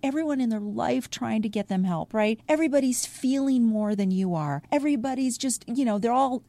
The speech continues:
throwing themselves at you to get better. And so you don't have to feel.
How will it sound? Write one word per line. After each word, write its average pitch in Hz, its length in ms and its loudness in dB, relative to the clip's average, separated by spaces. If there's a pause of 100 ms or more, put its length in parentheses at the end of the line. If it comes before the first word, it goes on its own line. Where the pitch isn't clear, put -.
(160)
throwing 294 560 2
themselves 208 520 2
at 196 200 4
you 190 160 4
to 185 80 2
get 185 200 2
better. 220 480 4
And 208 160 4
so 254 80 0
you 247 160 2
don't 294 200 -4
have 240 260 -4
to 208 100 -2
feel. 151 520 -6